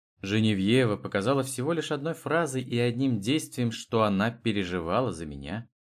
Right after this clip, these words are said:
и этого оказалось достаточно, чтобы мир заиграл новыми красками, и я ударился в освоение учебных предметов еще сильнее, чем прежде. Думать тут нечего, надо становиться первым учеником на курсе или как минимум войти в первую пятерку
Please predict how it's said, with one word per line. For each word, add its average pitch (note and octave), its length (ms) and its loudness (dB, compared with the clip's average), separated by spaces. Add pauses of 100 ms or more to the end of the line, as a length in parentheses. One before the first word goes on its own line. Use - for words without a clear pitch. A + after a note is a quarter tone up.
(100)
и G#2 120 2
этого A#2 380 2
оказалось G2+ 460 0
достаточно, B2+ 640 -2
чтобы A#2 340 0
мир C3+ 280 2
заиграл B2 440 0
новыми C#3+ 400 -2
красками, C3+ 680 -6 (180)
и A2+ 100 2
я A#2 120 6
ударился A2 560 4
в G2 40 0
освоение G2 520 0
учебных F#2+ 460 -2
предметов G#2 540 -2
еще G#2 420 -2
сильнее, F#2 500 -2
чем F2+ 220 -6
прежде. - 540 -6 (1300)
Думать G3 460 4
тут F#3 180 -2
нечего, C3+ 640 0
надо G2+ 220 0
становиться A#2 440 0
первым C#3+ 520 2
учеником B2 520 0
на A#2 120 2
курсе C#3 360 -2
или A#2+ 300 0
как A2+ 240 -4
минимум B2 500 0
войти G2 380 -2
в B2+ 100 -12
первую G#2 400 0
пятерку A2 640 -4